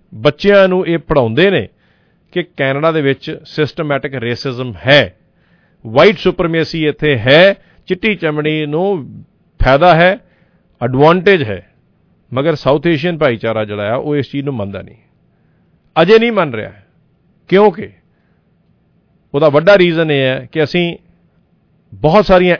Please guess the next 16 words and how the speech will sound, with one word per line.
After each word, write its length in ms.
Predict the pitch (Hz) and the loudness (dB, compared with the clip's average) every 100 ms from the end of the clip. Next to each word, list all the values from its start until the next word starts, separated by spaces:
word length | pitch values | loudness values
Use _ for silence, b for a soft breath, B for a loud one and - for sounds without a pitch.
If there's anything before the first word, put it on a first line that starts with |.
| - | 0
ਐਸੀਆਂ 560 | 151 143 185 185 127 - _ _ - | 0 0 -2 -2 -2 -6 _ _ 0
ਕੰਮ 240 | 143 151 | 0 2
ਦੇ 100 | 147 | 0
ਵਿੱਚ 260 | 131 123 139 | -2 -2 -2
ਆ, 120 | 143 | -2
ਐਸੇ 300 | 143 139 160 | 0 -2 -2
ਬਿਜ਼ਨੈਸਿਸ 480 | 135 143 160 156 165 | -2 0 0 -2 -4
ਵਿੱਚ 260 | 127 117 127 | -6 -6 -6
ਆ, 160 | 131 | -6
ਜਿਹੜੇ 260 | 139 135 143 | -4 -4 -4
ਕਿ 120 | 139 | -4
ਜਾਂ 280 | 127 151 190 | -2 0 0
ਤੇ 120 | 190 | -2
ਬਲੂ 280 | 135 135 196 | -4 2 2
ਕਾਲਰ 360 | 180 170 147 120 | 4 2 2 -2
ਨੇ, 140 | 127 | -6